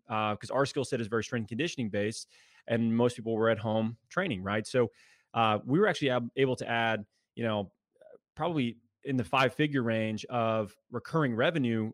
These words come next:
virtually during that time. That is something that, um, has actually bolstered our practice long-term because of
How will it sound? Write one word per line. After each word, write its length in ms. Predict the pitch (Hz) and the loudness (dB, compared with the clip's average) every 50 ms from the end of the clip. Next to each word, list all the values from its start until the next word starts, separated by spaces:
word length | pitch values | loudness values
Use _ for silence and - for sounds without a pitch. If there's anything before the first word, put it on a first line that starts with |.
| - 110 | -8 -6
virtually 560 | 107 117 143 196 196 - 123 110 110 110 110 | 0 0 0 0 0 -2 -4 -4 -4 -4 -4
during 260 | 98 127 127 127 123 | 0 0 0 2 2
that 180 | 117 107 104 - | 0 0 -2 -4
time. 520 | - - 170 170 156 131 117 113 110 113 - _ _ _ _ _ | -4 -4 -2 0 0 0 0 0 -2 -4 -8 _ _ _ _ _
That 440 | - 113 123 123 117 117 113 - - - _ | -2 2 4 4 4 4 2 -2 -14 -16 _
is 240 | - 123 123 110 - | -2 -2 -2 -2 -2
something 320 | - 156 147 147 147 131 120 | -4 -4 -4 -2 -2 -2 0
that, 280 | 120 113 113 - - | 0 0 -2 -2 -2
um, 380 | 123 110 107 104 98 101 104 101 | -4 -2 -2 -2 -4 -6 -8 -8
has 180 | _ 135 127 127 | _ -6 -2 0
actually 240 | 135 131 - - 107 | 0 -2 -2 -8 -4
bolstered 400 | 85 120 151 202 - - 151 120 | 0 2 2 2 0 -2 -2 -2
our 100 | 110 104 | -2 -2
practice 460 | - - 120 110 107 - 117 98 - | 0 0 0 0 0 -2 -8 -8 -6
long-term 480 | 127 110 104 101 98 - 180 196 202 147 | -6 -4 -4 -6 -6 -8 -8 -6 -6 -8
because 380 | 104 - 117 113 110 107 - - | -6 -4 -2 -2 -2 -4 -4 -8
of 260 | - 120 117 113 98 | -6 -4 -4 -4 -4